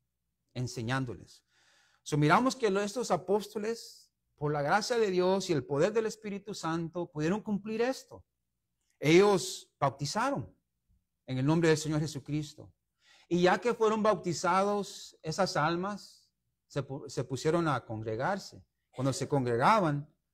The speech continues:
ahí estaba la enseñanza. Ellos perseveraban en la doctrina de los apóstoles. En otras palabras, en la enseñanza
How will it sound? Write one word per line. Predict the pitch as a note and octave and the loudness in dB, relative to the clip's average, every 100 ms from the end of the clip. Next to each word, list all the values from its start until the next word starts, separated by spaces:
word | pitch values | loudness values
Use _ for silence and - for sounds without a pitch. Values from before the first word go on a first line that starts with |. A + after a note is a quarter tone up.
| _ - | _ -6
ahí | B2+ D3 F3+ F#3+ | -2 2 2 0
estaba | - - C#3+ | -4 0 2
la | D3+ | 2
enseñanza. | C3 B2 - A#2+ B2 C#3 C#3 F2+ F2 _ _ _ _ _ _ _ - | 0 -4 -8 -8 -6 -4 -6 -12 -20 _ _ _ _ _ _ _ -6
Ellos | C#3 E3 | -4 -2
perseveraban | - C3+ C#3 A#2 A#2+ D#3+ F3 F3 | -4 -4 -4 -4 0 2 0 -2
en | C#3 | -6
la | B2+ A#2 - _ _ | -6 -8 -10 _ _
doctrina | G#2 A#2+ - D#3 G3 G3+ G#2 F2+ _ _ _ _ _ _ _ _ _ _ _ _ _ | -10 -10 -6 -2 0 2 -2 -8 _ _ _ _ _ _ _ _ _ _ _ _ _
de | - B2 | -4 -2
los | G#2+ | -2
apóstoles. | F#2+ B2 B2 - E2+ F2+ | -6 -6 -8 -8 -14 -12
En | A#2 | -10
otras | - D#3+ | -8 -4
palabras, | C3+ C3+ D#3 - | -2 0 -2 -6
en | C3 | -10
la | B2 | -10
enseñanza | C3 A#2+ A2+ G#2 A2+ D#3+ F3+ C3 F2 | -8 -10 -10 -8 -4 -2 -2 -8 -14